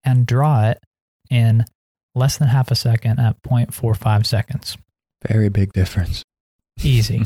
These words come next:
Speaker 2: <laughs>
Speaker 1: You're gonna be swapping to the Mozambique in terms of time. Now, A D S movement speed, R three oh one, when you're aiming down sights, your movement speed is reduced by fifty percent.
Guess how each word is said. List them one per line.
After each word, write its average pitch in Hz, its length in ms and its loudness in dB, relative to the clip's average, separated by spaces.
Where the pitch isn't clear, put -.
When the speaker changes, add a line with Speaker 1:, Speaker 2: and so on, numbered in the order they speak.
Speaker 2:
<laughs> - 160 -20
Speaker 1:
You're 135 120 2
gonna 135 200 2
be 123 80 2
swapping 117 300 2
to 120 80 2
the 107 60 2
Mozambique 107 640 2
in 110 100 2
terms 117 260 0
of 117 120 -8
time. 117 400 -2
Now, 123 280 0
A 165 160 0
D 165 200 2
S 143 200 2
movement 156 440 2
speed, 104 420 0
R 151 120 2
three 170 260 0
oh 160 80 2
one, 156 460 2
when 135 120 2
you're 143 120 4
aiming 147 260 2
down 143 200 4
sights, 147 520 -2
your 127 120 2
movement 160 420 2
speed 151 240 -2
is 135 140 2
reduced 131 460 2
by 117 160 0
fifty 139 320 -4
percent. 120 440 0